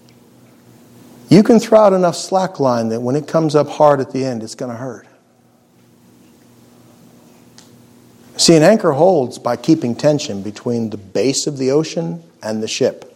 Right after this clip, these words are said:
The idea is that anchor line should be taut. <laughs> It should be holding fast. And it can only stay taut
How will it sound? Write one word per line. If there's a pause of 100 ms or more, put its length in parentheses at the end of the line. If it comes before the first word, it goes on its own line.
(1300)
The
idea
is
that
anchor
line
should
be
taut. (400)
<laughs> (1300)
It
should
be
holding
fast. (1200)
And
it
can
only
stay
taut